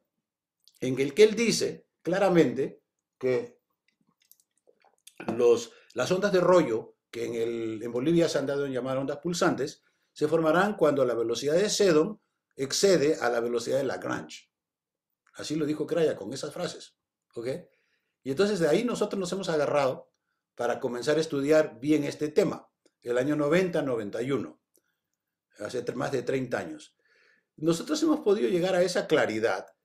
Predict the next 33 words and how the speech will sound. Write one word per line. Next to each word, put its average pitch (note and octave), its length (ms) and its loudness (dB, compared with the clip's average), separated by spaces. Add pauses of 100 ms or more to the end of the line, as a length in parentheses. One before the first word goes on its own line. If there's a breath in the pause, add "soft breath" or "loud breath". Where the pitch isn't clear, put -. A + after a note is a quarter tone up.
(340)
porque D3 380 4
el D#3 80 4
año A3 260 0
siete G#3+ 400 0
siete D#3 400 2
hicimos F#3+ 340 -2
un G3 140 -2
artículo E3+ 560 2
con B2+ 200 -2
el A#2+ 100 -4
doctor D#3+ 340 0
Simons, D3+ 600 0 (640)
en C3+ 140 0
el C#3 80 -2
que - 80 -6
estudiamos F3+ 640 2
todo B3+ 380 6
el F3+ 240 2
tema A3 360 0
de C#3 100 0
propagación C3 600 0
de D#3+ 80 -2
ondas E3+ 300 0
en A#2 80 -8
canales, A#2 580 -6
desde C3 220 -4
las C3+ 120 -4
más G3 120 -8
chiquitas G#3+ 440 -6
hasta - 160 -16
las G#2+ 140 -10
más E3 180 -6
grandes. F#3 460 -10